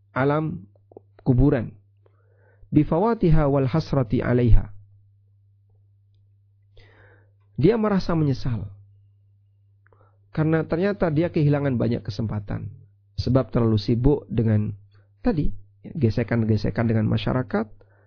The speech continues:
hanya gara-gara urusan dunia. Wa kaunihi qad ja'ala bainahu wa baina mahbubihi ala wajhin la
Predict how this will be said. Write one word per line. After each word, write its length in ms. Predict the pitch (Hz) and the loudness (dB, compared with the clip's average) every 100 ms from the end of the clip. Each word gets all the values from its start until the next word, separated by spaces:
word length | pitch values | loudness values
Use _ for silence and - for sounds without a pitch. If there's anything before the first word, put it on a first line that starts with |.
| _ _ _ _ | _ _ _ _
hanya 240 | 110 131 | 0 2
gara-gara 400 | 131 113 104 113 | 2 0 0 0
urusan 320 | 110 104 95 - | 0 -2 -2 -2
dunia. 400 | - - - - _ _ _ _ _ _ _ _ _ _ _ _ _ _ _ _ _ _ _ _ _ - - _ _ _ _ _ _ _ _ _ - | -2 -2 -12 -20 _ _ _ _ _ _ _ _ _ _ _ _ _ _ _ _ _ _ _ _ _ -20 -20 _ _ _ _ _ _ _ _ _ -2
Wa 380 | 139 151 156 151 | 0 2 0 -2
kaunihi 560 | 220 240 220 196 190 | 0 0 2 2 2
qad 240 | 175 156 123 | 0 -2 0
ja'ala 400 | 165 165 147 135 | 0 2 2 2
bainahu 560 | 151 160 151 143 135 | 2 2 2 2 2
wa 80 | 120 | 2
baina 320 | 143 143 131 | 0 0 2
mahbubihi 880 | 127 117 117 123 120 127 131 127 - | 2 2 2 4 4 4 4 2 0
ala 320 | - 117 117 | 0 2 2
wajhin 560 | 113 127 - 120 117 117 | 2 0 0 0 2 2
la 460 | 139 143 139 131 | 2 2 0 -2